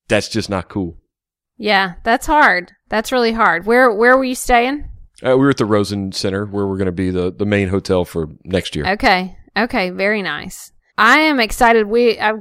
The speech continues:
Speaker 2: we're going down for a site visit in a couple of months, and I'm already looking forward to that. So I
Speaker 1: Yes.
Speaker 2: can't wait to see the space. I was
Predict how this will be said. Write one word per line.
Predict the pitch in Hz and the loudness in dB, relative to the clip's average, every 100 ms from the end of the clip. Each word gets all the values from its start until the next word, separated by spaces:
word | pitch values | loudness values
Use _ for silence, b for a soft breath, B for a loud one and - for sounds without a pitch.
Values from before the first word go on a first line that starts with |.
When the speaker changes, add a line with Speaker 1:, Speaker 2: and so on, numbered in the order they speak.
| - | -12
Speaker 2:
we're | 208 208 233 | -10 -4 -4
going | 220 226 208 | -2 -4 -2
down | 208 | -4
for | 202 202 | -2 -4
a | |
site | 190 208 190 | 0 0 0
visit | 185 190 185 | -2 -2 -2
in | 175 | -2
a | 175 | -4
couple | - 185 180 | -2 0 0
of | 170 | 0
months, | 180 165 - - | 0 -2 -4 -8
and | 175 | -2
I'm | 170 165 165 - - | -2 -2 -6 -12 -4
already | 175 175 175 170 160 160 - | 0 2 2 0 -2 -6 -8
looking | 185 175 - 156 | -4 -4 -4 -6
forward | - 156 151 | -4 -4 -4
to | - | -6
that. | 147 147 - - | -4 -4 -6 -8
So | - 165 | 0 2
I | 170 | 4
Speaker 1:
Yes. | 202 | 2
Speaker 2:
can't | 185 175 | 0 -4
wait | 170 160 - | -4 -4 -6
to | 185 165 | -6 -6
see | 156 - 240 | -4 -2 0
the | 214 | 0
space. | - 202 190 185 - B B B B _ _ | 0 0 2 0 -8 B B B B _ _
I | 202 208 | 2 2
was | 208 208 208 208 196 | 2 2 2 0 -4